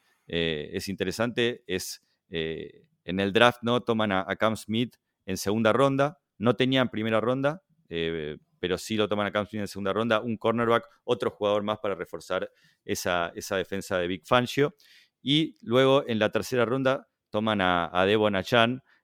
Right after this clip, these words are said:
el running back de, que viene de Texas A and M.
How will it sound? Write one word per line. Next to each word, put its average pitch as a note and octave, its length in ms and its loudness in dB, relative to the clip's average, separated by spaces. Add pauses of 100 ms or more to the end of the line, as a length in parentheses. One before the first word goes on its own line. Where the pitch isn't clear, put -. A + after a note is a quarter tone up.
(100)
el E2+ 300 0
running G2+ 300 4
back G2+ 340 2
de, D#2 720 -2
que E2+ 80 -6
viene F2+ 180 0
de F2+ 80 0
Texas G2 340 -6
A G2 140 0
and G#2 100 0
M. C3 180 0